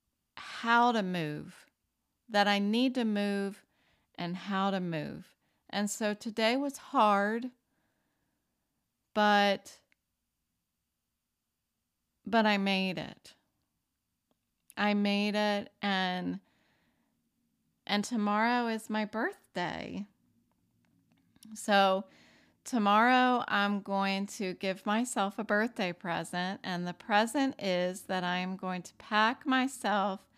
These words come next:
a picnic, and I'm going to walk to the pool. And it doesn't matter how long it takes for me to walk to the pool, and if I have to take breaks and stop,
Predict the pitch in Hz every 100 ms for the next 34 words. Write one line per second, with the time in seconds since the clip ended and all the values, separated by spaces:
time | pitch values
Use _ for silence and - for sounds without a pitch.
0 | _ _ - 190 - - 277 262 247 175
1 | 156 190 - - _ _ _ _ _ -
2 | 202 196 196 196 196 190 185 175 190 208
3 | 226 240 - - - - 208 214 - 247
4 | 208 156 156 214 _ _ _ _ _ _
5 | _ _ _ _ _ _ - 202 190 214
6 | 220 214 214 208 220 233 240 208 226 220
7 | 208 214 240 262 - - 220 190 214 -
8 | - 240 214 190 190 185 185 180 190 -
9 | 226 233 - 214 180 175 208 330 _ _
10 | _ _ _ _ _ _ - 202 202 202
11 | 196 214 196 - 208 - 220 190 - 190
12 | 185 214 247 - - 196 190 - - -
13 | 175 196 311 -